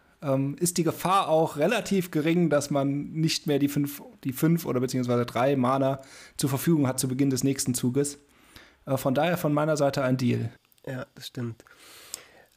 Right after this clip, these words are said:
Speaker 2: Land Destruction als rote Mechanik ist eine gute Überleitung übrigens zu unserer nächsten Kategorie, nämlich das Spiel mit dem Zufall,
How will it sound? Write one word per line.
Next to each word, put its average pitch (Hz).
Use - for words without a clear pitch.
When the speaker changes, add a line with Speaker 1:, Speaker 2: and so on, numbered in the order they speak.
Speaker 2:
Land 170
Destruction 185
als 139
rote 180
Mechanik 147
ist -
eine 139
gute 156
Überleitung 139
übrigens 127
zu -
unserer 135
nächsten 131
Kategorie, 123
nämlich 151
das 135
Spiel 190
mit 156
dem 143
Zufall, 113